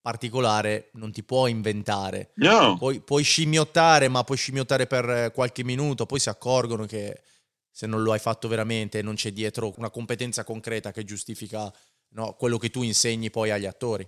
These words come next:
Speaker 2: No, no, dura, dura un attimo, anche perché poi tu, tu sai le persone all'inizio, a volte ancora adesso, che mi dici: "No, ma veramente, ma voi non fate addestramento, no, non vuoi, bla bla bla", o ignori,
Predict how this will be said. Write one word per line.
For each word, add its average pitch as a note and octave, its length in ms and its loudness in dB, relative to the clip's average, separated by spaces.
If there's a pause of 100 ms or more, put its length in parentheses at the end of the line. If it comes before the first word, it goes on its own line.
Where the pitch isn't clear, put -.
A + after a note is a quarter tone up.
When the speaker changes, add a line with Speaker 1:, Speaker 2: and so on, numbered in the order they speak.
(120)
Speaker 2:
No, D3 360 -2
no, B2 380 0
dura, D3+ 260 2
dura F#3 200 2
un D#3 80 0
attimo, D3 480 0
anche A#2+ 220 2
perché E3 320 6
poi A#2 460 6
tu, A2+ 460 0
tu A3 140 6
sai F3 280 8
le A#2 100 6
persone C3 520 2
all'inizio, A#2 600 -2
a G2 40 -12
volte B2+ 280 2
ancora G#2+ 220 -2
adesso, B2+ 480 4
che G#2+ 80 -4
mi G#2+ 100 -4
dici: G#2+ 240 -4
"No, C3+ 280 2
ma A2+ 120 -4
veramente, A#2 500 -6
ma A2+ 140 -6
voi A#2 200 -2
non A#2+ 120 -4
fate A2+ 200 0
addestramento, A2 840 -2
no, C3 380 6
non A2+ 120 -2
vuoi, B2 220 4
bla A2+ 160 4
bla A2 140 0
bla", B2+ 420 4
o D3+ 160 2
ignori, D#3 580 0